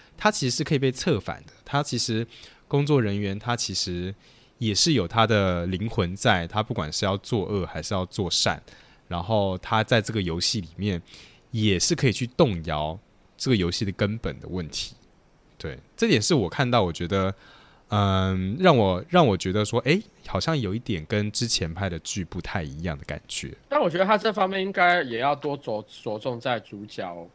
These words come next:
Speaker 2: 还有那个警官上面啊，因为
Speaker 1: 嗯，嗯，嗯，
Speaker 2: 你看主角的话，他可能比如说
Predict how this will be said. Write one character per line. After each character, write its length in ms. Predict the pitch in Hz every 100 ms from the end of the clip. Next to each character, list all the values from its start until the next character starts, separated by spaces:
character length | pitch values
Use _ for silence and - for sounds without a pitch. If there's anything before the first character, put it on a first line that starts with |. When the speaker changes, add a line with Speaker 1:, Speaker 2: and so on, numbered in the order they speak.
| _ -
Speaker 2:
还 200 | - 113
有 120 | 113
那 100 | 110 117
个 120 | 104
警 240 | - 104 92
官 200 | 104 101
上 240 | - 92
面 220 | 92 95 80 85
啊， 80 | 107
因 80 | 165
为 80 |
Speaker 1:
嗯， 60 | 143
嗯， 180 | 117 110 110
嗯， 80 | 107
Speaker 2:
你 40 |
看 160 | 143 175
主 160 | 170 151
角 200 | 160 117 117
的 60 |
话， 200 | 147 143
他 200 | 135 143
可 260 | 139 - 113
能 40 |
比 120 | 101 117
如 60 |
说 240 | 110 135